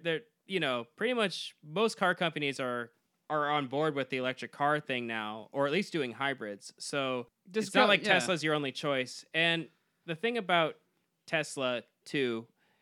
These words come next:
Speaker 1: not just being
Speaker 2: You can
Speaker 1: a
Speaker 2: get your Tesla merch,
Speaker 1: It's
Speaker 2: too,
Speaker 1: not
Speaker 2: online.
Speaker 1: just
Speaker 2: You can get your
Speaker 1: <laughs>
Speaker 2: fucking Tesla t-shirt. You
Speaker 1: You
Speaker 2: can get
Speaker 1: know
Speaker 2: your Tesla track pants. You can get, so you can, like,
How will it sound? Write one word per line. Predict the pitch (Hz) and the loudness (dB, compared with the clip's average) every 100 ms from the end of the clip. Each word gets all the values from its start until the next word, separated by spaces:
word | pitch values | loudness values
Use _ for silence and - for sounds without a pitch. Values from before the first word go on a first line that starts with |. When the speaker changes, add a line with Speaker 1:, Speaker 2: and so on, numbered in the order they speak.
| _ _ - | _ _ -6
Speaker 1:
not | 160 170 | 0 0
just | 165 165 - | 0 -6 0
being | 160 | 2
Speaker 2:
You | 151 | 2
can | 151 | 6
Speaker 1:
a | |
Speaker 2:
get | 175 170 | 6 4
your | 135 | 2
Tesla | 156 151 127 | 2 0 -2
merch, | 107 120 139 - - | -4 -2 -4 -6 -6
Speaker 1:
It's | 143 135 | -4 -2
Speaker 2:
too, | |
Speaker 1:
not | 165 170 123 | 2 2 2
Speaker 2:
online. | - | 2
Speaker 1:
just | 117 | 2
Speaker 2:
You | 120 | -2
can | 123 | -4
get | 127 | -6
your | 113 | -6
Speaker 1:
<laughs> | |
Speaker 2:
fucking | - 127 175 | -4 -2 -4
Tesla | - 131 - 110 | -2 -4 -4 -8
t-shirt. | - 135 135 143 143 | -4 -4 -2 -2 -2
You | 135 | -2
Speaker 1:
You | 131 | 0
Speaker 2:
can | 165 | 4
get | |
Speaker 1:
know | 156 | 4
Speaker 2:
your | 127 | 2
Tesla | - 139 - 110 | -2 -2 -2 -6
track | - 127 - | -2 -2 -2
pants. | - 135 131 135 120 | -2 -2 -2 -6 -10
You | |
can | 120 123 | -10 -6
get, | 131 165 | -6 -6
so | 127 | -6
you | 127 | -4
can, | 139 123 | -4 -4
like, | 110 | -6